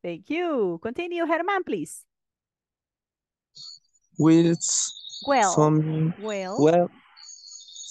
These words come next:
Speaker 2: something
Speaker 1: Something?
Speaker 2: incredible.
Speaker 1: Something?
Speaker 2: Something incredibly
Speaker 1: Incredible?
Speaker 2: incredible appeared
Speaker 1: Happened?
Speaker 2: happened.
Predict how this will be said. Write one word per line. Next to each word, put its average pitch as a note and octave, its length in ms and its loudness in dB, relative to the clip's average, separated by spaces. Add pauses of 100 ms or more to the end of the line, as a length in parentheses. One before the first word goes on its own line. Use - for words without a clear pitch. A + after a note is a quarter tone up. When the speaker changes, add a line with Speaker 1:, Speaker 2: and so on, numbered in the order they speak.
(100)
Speaker 2:
something E3+ 460 4
Speaker 1:
Something? - 880 -2
Speaker 2:
incredible. D#3 460 2 (160)
Speaker 1:
Something? - 880 -10 (120)
Speaker 2:
Something F3 400 2 (1700)
incredibly D#3+ 840 2 (360)
Speaker 1:
Incredible? B3+ 760 -2 (880)
Speaker 2:
incredible D3+ 720 4 (600)
appeared D3 540 2 (560)
Speaker 1:
Happened? B3+ 540 -2 (680)
Speaker 2:
happened. D#3 400 2